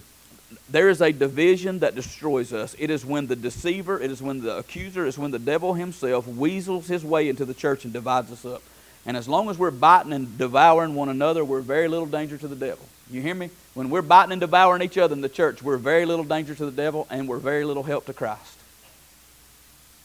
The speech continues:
That's a division that destroys.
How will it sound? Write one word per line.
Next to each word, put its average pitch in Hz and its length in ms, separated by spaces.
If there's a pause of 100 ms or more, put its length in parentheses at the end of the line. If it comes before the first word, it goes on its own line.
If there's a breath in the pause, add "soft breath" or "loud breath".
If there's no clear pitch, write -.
(520)
That's 127 240
a 143 80
division 127 520
that 127 120
destroys. 113 640